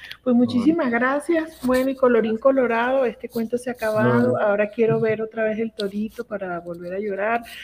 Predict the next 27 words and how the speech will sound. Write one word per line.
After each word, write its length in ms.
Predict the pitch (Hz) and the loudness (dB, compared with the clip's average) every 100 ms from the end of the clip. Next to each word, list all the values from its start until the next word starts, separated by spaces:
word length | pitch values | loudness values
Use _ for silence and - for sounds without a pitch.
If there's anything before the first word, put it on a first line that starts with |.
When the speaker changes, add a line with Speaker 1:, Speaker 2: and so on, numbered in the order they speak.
| 127 | -4
Speaker 2:
Vamos 180 | 139 143 | -2 2
Speaker 1:
De 80 | 143 | 4
Speaker 2:
a 20 | |
Speaker 1:
verdad 200 | 135 139 | 6 4
Speaker 2:
verla. 80 | 143 135 | 6 4
Speaker 1:
que 120 | 135 | 4
ese 40 | 131 | 0
cine 280 | - 262 269 | 0 2 4
me 100 | 247 | 4
encanta, 480 | 226 226 220 226 | 2 2 2 0
a 20 | 233 | -2
mí 120 | 226 | 0
me 160 | 233 | 0
hace 260 | 233 226 254 | 0 -2 0
retener 500 | 254 247 214 190 185 | 0 0 -2 -4 -4
buenos 300 | 202 208 214 | -2 -2 -2
recuerdos 420 | 214 - 185 196 214 | -6 -8 -10 -6 -4
de 80 | |
mi 120 | 196 180 | -6 -4
padre. 400 | 185 196 226 - - _ - - _ 208 | -4 -2 -4 -6 -18 _ -20 -20 _ -2
Y 160 | 202 | 2
este, 760 | 190 180 _ - 190 180 165 - | 2 -2 _ -2 0 2 0 -2
y, 380 | 196 185 180 180 | -4 -4 -4 -6
y 140 | 185 185 | -6 -6
bueno, 340 | 165 160 160 160 _ _ _ | -4 -6 -10 -18 _ _ _
y 80 | 175 | -12
nada. 480 | 165 151 147 151 | -8 -6 -8 -10